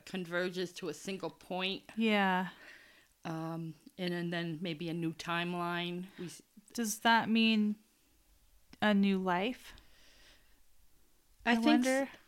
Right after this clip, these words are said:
Speaker 1: yeah.
Speaker 2: And this is where you can, like, see that you've had multiple lives?
Speaker 1: Well, they say that can happen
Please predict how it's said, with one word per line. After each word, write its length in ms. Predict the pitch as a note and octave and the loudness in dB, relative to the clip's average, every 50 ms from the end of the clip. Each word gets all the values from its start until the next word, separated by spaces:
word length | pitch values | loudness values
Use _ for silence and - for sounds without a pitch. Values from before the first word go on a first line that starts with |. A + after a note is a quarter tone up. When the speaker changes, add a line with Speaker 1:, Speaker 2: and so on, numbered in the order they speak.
| - G3+ G3 - | -18 -18 -12 -6
Speaker 1:
yeah. 520 | A3+ A#3 A3+ G#3+ G3+ F#3+ F#3+ F#3+ F#3+ F#3 | -2 0 2 2 2 2 2 0 0 2
Speaker 2:
And 180 | A3+ A3 A3 G#3+ | 2 2 4 4
this 160 | A3 G#3+ A3 | 2 2 0
is 100 | A3 G#3 | 0 2
where 80 | G#3+ G#3 | 4 4
you 180 | G#3 G#3 G#3+ A3 | 6 6 4 2
can, 260 | - A3 G#3+ G3+ G3 | 2 0 2 2 4
like, 320 | G3 G3 F#3 F3+ - - | 4 4 4 4 2 -2
see 400 | - - - - - G3+ G3+ G3+ G3+ | -8 -6 -4 -2 0 0 2 2 2
that 220 | G#3 G3+ - - | 2 2 0 0
you've 180 | - G#3 G3+ G3+ | -4 -6 -4 -2
had 200 | G#3 G#3 G3+ F#3+ G3 | 0 0 2 2 2
multiple 460 | G3 G3 G3+ - - - A3 G#3+ G#3+ | 0 0 -2 -4 -6 -6 -4 -2 -2
lives? 520 | G#3+ G#3+ A3+ A#3 A#3+ A#3+ A#3 A3+ - - - | 0 0 0 0 0 -2 -4 -4 -6 -4 -2
Speaker 1:
Well, 80 | A#3+ | 0
they 160 | A3+ B3+ C#4 | 2 4 4
say 320 | C4+ - - - G#4 A4+ G#4 | 2 2 2 2 4 4 6
that 240 | E4+ C#4+ D#4 E4+ - | 6 6 4 4 4
can 140 | - D#4+ | 2 4
happen 600 | C4+ A3+ A#3+ A#3 A3+ - - A3+ A3 G#3+ G#3 - | 4 4 4 4 2 2 0 -2 -2 -2 -2 -6